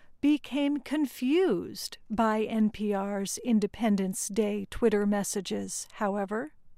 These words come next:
They did not recognize the lines of the historical document and probably had not seen N P R's earlier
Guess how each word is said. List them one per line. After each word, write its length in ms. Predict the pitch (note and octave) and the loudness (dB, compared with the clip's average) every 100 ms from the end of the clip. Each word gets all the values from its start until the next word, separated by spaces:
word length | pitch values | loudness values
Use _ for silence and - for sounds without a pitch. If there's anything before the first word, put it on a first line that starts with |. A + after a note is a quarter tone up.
| - - - - - - - - | -20 -20 -20 -20 -20 -20 -20 -2
They 220 | B3+ D4 | 2 2
did 200 | B3 C#4+ | 2 2
not 300 | B3+ C4 C4+ | 4 4 2
recognize 1040 | G3+ A3 D4 A#3+ F#3+ G3 G3 G#3 C4 - - | 0 -2 0 0 0 0 -2 -4 -4 -6 -4
the 160 | G#3+ A3 | 0 2
lines 540 | G#3+ A#3 A#3 G#3 A3 | 2 2 0 0 0
of 160 | G#3+ F#3 | -2 -2
the 160 | A3+ | -2
historical 680 | A#3+ - - G#3+ A#3 - A3 | -2 -2 0 0 0 -2 -2
document 680 | G#3+ C4+ - G3 F#3 - - - - - - - - | 0 -2 -2 -4 -4 -8 -16 -20 -20 -20 -20 -16 0
and 240 | C4 B3+ | 2 4
probably 720 | - E4+ F#4+ B3 G3 F#3+ G3+ A3+ | 2 -2 2 2 2 -4 -4 -4
had 240 | A3+ G#3 | -2 0
not 320 | G#3+ A3 A3+ | 0 0 -4
seen 500 | - - G#3+ G#3+ G#3 | -4 0 0 2 0
N 240 | - A3 G#3+ | -2 0 0
P 220 | - A3 | 0 -2
R's 480 | G3 G3 G3 G3 - - | -2 -2 -4 -6 -8 -4
earlier 460 | D#4 F4 A#3+ F#3 | 0 0 0 -2